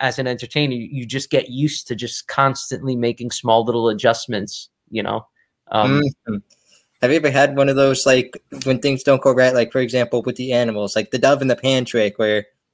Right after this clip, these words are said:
Speaker 2: maybe the duck doesn't, doesn't fly out of the pan, but rather <laughs> flops straight to the floor or something like
Speaker 1: Oh,
Speaker 2: that?
Speaker 1: yeah. I mean, those things happen all the time.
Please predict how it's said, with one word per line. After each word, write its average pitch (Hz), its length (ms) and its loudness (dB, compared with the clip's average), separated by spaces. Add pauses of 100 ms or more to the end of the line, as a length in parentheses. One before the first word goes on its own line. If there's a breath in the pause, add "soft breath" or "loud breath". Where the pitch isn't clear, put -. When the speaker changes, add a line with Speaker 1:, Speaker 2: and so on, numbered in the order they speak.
(120)
Speaker 2:
maybe 226 180 2
the 240 80 0
duck 240 220 4
doesn't, 226 280 4 (220)
doesn't 185 540 0
fly 202 240 2
out 151 140 6
of 143 40 2
the 143 80 0
pan, 135 440 2
but 143 220 2
rather 156 480 2
<laughs> - 40 -8
flops 160 220 0
straight 165 240 0
to 160 80 0
the 147 80 -8
floor 156 320 2
or 113 40 -2
something 117 300 -4
like 247 120 8
Speaker 1:
Oh, 262 140 6
Speaker 2:
that? 202 140 2
Speaker 1:
yeah. 240 320 6
I 160 80 2
mean, 185 180 2
those 196 220 4
things 214 160 -2
happen 208 260 2
all 220 180 8
the 233 80 4
time. 240 540 2